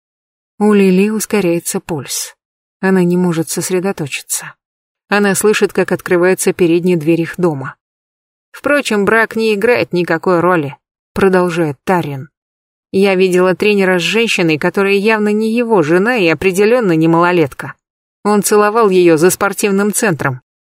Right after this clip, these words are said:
Лили видит, как Том спешит навстречу копам. На нём оранжевый дождевик, а не, как обычно, красный,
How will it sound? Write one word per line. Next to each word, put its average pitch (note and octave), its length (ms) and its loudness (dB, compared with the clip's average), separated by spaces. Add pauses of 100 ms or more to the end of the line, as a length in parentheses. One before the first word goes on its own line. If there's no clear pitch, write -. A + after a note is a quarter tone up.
(380)
Лили F#3 400 4
видит, E3+ 360 2
как D#3+ 200 -4
Том F#3+ 220 -2
спешит E3 480 -2
навстречу D#3+ 520 -4
копам. C#3+ 480 -6 (640)
На F3 140 4
нём F3+ 340 2
оранжевый F3 600 0
дождевик, F3 840 -2
а E3+ 120 -2
не, E3+ 160 2
как G3 240 -4
обычно, D#3 500 -2
красный, F#3 580 -4